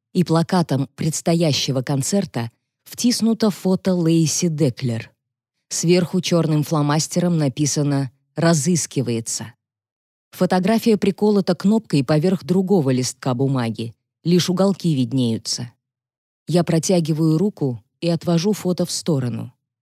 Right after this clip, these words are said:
Под ним листовка с изображением Обри. Ее уже успели заменить, спрятать из виду,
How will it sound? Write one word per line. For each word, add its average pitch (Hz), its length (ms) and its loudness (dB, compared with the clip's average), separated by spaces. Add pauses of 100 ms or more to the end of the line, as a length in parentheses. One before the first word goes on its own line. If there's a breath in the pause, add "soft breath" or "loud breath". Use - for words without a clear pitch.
(260)
Под 156 180 2
ним 170 220 4
листовка 185 560 0
с - 100 -2
изображением 147 960 2
Обри. 117 460 0 (560)
Ее 190 300 4
уже 185 260 4
успели 180 460 2
заменить, 165 800 2 (220)
спрятать 190 640 0
из 160 180 0
виду, 117 340 -2